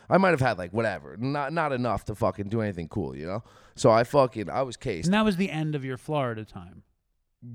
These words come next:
Speaker 1: Yeah.
Speaker 2: Where
Speaker 1: Yeah,
Speaker 2: were
Speaker 1: it
Speaker 2: you
Speaker 1: was,
Speaker 2: staying?
Speaker 1: it was,
Speaker 2: How
Speaker 1: like,
Speaker 2: did
Speaker 1: the beginning, and I was, uh, you know what's fucked up is 'cause I was always, like,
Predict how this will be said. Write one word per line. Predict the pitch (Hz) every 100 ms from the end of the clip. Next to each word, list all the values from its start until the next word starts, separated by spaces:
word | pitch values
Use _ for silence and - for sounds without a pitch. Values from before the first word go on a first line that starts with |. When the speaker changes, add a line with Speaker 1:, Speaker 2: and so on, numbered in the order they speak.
| 120 127 151 156 131
Speaker 1:
Yeah. | 113 101 90 71 64 60 58 53 65 52 52 52 50 156
Speaker 2:
Where | 220
Speaker 1:
Yeah, | 262
Speaker 2:
were | 269
Speaker 1:
it |
Speaker 2:
you | 254
Speaker 1:
was, | 196
Speaker 2:
staying? | - 240 240
Speaker 1:
it | 202
was, | 214
Speaker 2:
How | 196
Speaker 1:
like, | 202
Speaker 2:
did | 165
Speaker 1:
the |
beginning, | 180 175 123 160 185 190 190 185
and | 151 170 175
I | 147 160 170
was, | 190 208
uh, | 175
you | 180 156 190
know | 214
what's | 208
fucked | 202 190
up | 175
is | 165
'cause | - 143
I |
was | 165 156
always, | 127 160 151 143 123
like, | 120 101